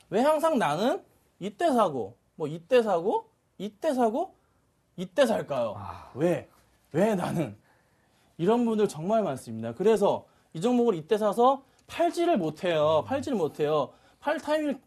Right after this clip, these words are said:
Speaker 1: 어-, 언제 팔아야 될지 모르잖아요. 팔 타이밍을 기다리다가 결국 내려와요. 근데 이때 올라가는데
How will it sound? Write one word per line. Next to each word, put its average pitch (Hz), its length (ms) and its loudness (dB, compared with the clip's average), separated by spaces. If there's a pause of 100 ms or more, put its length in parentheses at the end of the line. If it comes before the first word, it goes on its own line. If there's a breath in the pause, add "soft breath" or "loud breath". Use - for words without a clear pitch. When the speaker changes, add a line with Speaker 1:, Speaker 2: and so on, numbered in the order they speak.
Speaker 1:
어-, 185 220 -4
언제 208 260 -4
팔아야 370 320 -4
될지 247 180 -8
모르잖아요. 135 760 -2
팔 - 140 -10
타이밍을 196 300 -4
기다리다가 160 720 -2 (260 soft breath)
결국 156 220 -6
내려와요. 120 600 -2
근데 160 160 -6
이때 220 420 0 (360 soft breath)
올라가는데 165 1040 0